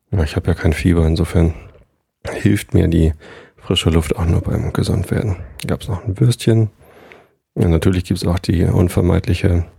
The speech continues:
Bierbude bei solchen Festen und eine Hüpfburg für die Kleinen. Ja, die Hüpfburg, da gab's letztes Jahr ein kleines Unglück, und zwar ist der,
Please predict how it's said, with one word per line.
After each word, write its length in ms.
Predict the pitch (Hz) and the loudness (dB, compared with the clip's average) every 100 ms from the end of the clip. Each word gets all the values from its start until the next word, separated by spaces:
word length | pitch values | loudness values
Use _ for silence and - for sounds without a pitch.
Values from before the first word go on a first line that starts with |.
| _ _ _ - _ _ | _ _ _ -20 _ _
Bierbude 720 | - 98 107 104 107 104 101 98 - - - _ _ - - - _ | 2 4 4 2 2 2 2 0 -8 -20 -20 _ _ -20 -20 -20 _
bei 160 | - 90 | -2 0
solchen 320 | 95 - 92 | 0 0 -2
Festen 480 | - 90 - 101 87 - _ _ _ _ _ - - | 0 -2 -2 -2 -2 -6 _ _ _ _ _ -16 -4
und 400 | 82 78 78 76 - - - - | 0 2 2 -2 -8 -16 -6 0
eine 120 | 87 | 2
Hüpfburg 560 | 90 - - 87 87 | 2 0 -2 -2 -2
für 120 | - - | -4 -4
die 120 | - | -4
Kleinen. 420 | - 87 - 92 - - _ _ - - - _ _ | -4 -4 -2 -4 -10 -20 _ _ -20 -20 -20 _ _
Ja, 160 | - - - | -6 -6 -2
die 100 | 82 | 2
Hüpfburg, 640 | 98 - - 87 87 - - - _ _ _ _ _ _ - - | 2 0 0 2 2 -2 -18 -20 _ _ _ _ _ _ -20 -8
da 160 | - 82 | -2 0
gab's 260 | 85 - - | 0 -2 0
letztes 460 | 90 - - - | 0 -2 -8 -2
Jahr 440 | 117 113 113 120 101 _ - - - _ - | 2 2 2 0 -2 _ -20 -20 -20 _ -2
ein 220 | 92 92 | 2 2
kleines 340 | - 95 92 | 2 2 2
Unglück, 380 | 110 95 92 - | 2 2 2 2
und 100 | 95 | 0
zwar 340 | - 95 90 92 | 0 0 2 0
ist 200 | 92 - | -2 2
der, 380 | 85 82 82 | 4 4 2